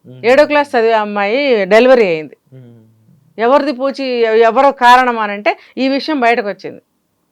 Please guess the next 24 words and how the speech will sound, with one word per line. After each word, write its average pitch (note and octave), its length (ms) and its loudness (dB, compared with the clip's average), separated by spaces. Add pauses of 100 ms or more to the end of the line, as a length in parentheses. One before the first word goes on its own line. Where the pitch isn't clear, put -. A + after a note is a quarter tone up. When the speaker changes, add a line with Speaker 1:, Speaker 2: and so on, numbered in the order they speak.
Speaker 2:
ఇది A3+ 140 -2
అబద్ధం B3 360 2
అని C#4+ 160 -4
చెప్పమానండి A3+ 480 -8
ఎవరన్నా. D#3+ 380 -14
Speaker 1:
మ్మ్. A#2+ 260 -20
Speaker 2:
మరి B3+ 180 0
ఇప్పుడు A#3 360 -2
గవర్నమెంట్ C4+ 440 0
హాస్టల్స్కి B3 560 -6
ఇందు-, A3 360 -8
ఇ-, G3 200 -6
ఇలాగే A#3+ 300 -2
చెడ్డ A3+ 420 -4
పేరు G#3 220 -2
వచ్చింది. F#3 420 -8 (340)
కొన్ని C4+ 300 -2
సంఘటనలు A3+ 720 -4 (280)
ఖచ్చితంగా D4 380 -2
ఇలాగే B3 440 4
జరిగాయి. D#3 400 -4 (320)
Speaker 1:
మ్మ్. B2 160 -20
Speaker 2:
ఇప్పుడు C4+ 240 -4
ఈ, C4+ 220 -2